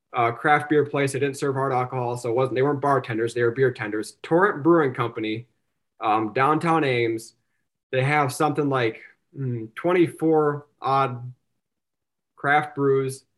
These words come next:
A lot of them, a lot of them are I P As, and I'm not a big I P A guy, so they lose, I think half of them are I P As, so they lose me on half of them, but all the other ones, pretty highly recommended. Like, they got the Tornadic, highly recommend the Tornadic. That one's good.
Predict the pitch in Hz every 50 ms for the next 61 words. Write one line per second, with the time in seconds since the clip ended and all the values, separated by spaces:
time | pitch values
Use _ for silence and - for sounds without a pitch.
0 | _ _ _ _ _ _ _ _ _ _ _ _ _ - 135 143 160 175 180 180
1 | 170 165 160 160 - 135 151 196 226 233 208 202 190 170 160 170 170 160 - 165
2 | 147 143 147 151 147 151 139 143 151 147 139 127 143 143 135 120 123 - 131 -
3 | - 131 131 127 120 123 123 120 120 120 113 120 123 _ _ _ _ _ _ _
4 | _ _ _ - 151 139 131 127 120 120 113 107 113 113 _ _ _ _ _ _
5 | - 151 147 147 160 175 175 170 156 139 - _ _ _ _ _ _ _ _ _
6 | _ _ - - 139 170 185 - 127 139 143 156 151 127 123 123 120 120 113 110
7 | 117 117 117 - - 120 113 107 - 135 139 156 180 180 156 160 139 131 131 135
8 | 131 127 123 120 113 101 104 101 95 98 98 123 120 113 - - - _ _ _
9 | _ _ _ _ - - 170 196 196 170 160 160 151 151 147 139 131 123 120 113
10 | 113 107 104 - - - _ _ _ _ _ _ _ _ _ _ _ _ - -
11 | 180 180 165 147 135 147 147 147 147 139 135 131 135 127 123 123 113 120 110 104
12 | 98 95 92 95 - 117 120 123 123 135 135 151 143 - 143 123 - 151 143 135
13 | 131 131 127 127 131 127 127 - _ _ _ _ _ _ _ _ _ - - 139
14 | 143 143 143 143 135 139 131 131 127 123 - 131 123 120 113 113 113 113 113 -
15 | 120 117 113 113 113 110 - - 110 110 104 104 110